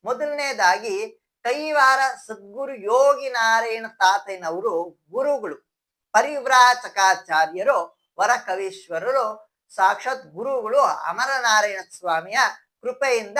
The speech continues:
ಹುಟ್ಟಿರ್ತಕ್ಕಂಥವ್ರು ಅನ್ನೋ ವಿಷಯವನ್ನ ನೆನ್ಪಿಟ್ಕೋಬೇಕು. ಅವ್ರು ಕೊಟ್ಟಿರ್ತಕ್ಕಂಥದ್ದನ್ನೇ ನಾನ್ ನಿಮ್ಗೆ ತಿಳಿಸೋ ಪ್ರಯತ್ನವನ್ನ ಈ ವಿಡಿಯೋದಲ್ಲಿ ಮಾಡ್ತೀನಿ. ಮೊದಲನೇದಾಗಿ ಅವರು ಒಂದು ಮಾತನ್ನ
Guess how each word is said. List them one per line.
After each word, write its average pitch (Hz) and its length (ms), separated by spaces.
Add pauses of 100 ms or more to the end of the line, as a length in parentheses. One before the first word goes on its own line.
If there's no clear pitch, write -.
ಹುಟ್ಟಿರ್ತಕ್ಕಂಥವ್ರು 185 960
ಅನ್ನೋ 208 300
ವಿಷಯವನ್ನ 196 480 (500)
ನೆನ್ಪಿಟ್ಕೋಬೇಕು. 208 1040 (140)
ಅವ್ರು 285 260
ಕೊಟ್ಟಿರ್ತಕ್ಕಂಥದ್ದನ್ನೇ 220 1700
ನಾನ್ 277 520
ನಿಮ್ಗೆ 240 260
ತಿಳಿಸೋ 202 380
ಪ್ರಯತ್ನವನ್ನ 156 760 (500)
ಈ 247 160
ವಿಡಿಯೋದಲ್ಲಿ 196 1000 (460)
ಮಾಡ್ತೀನಿ. 208 540
ಮೊದಲನೇದಾಗಿ 247 1000 (260)
ಅವರು 277 180
ಒಂದು 240 220
ಮಾತನ್ನ 262 580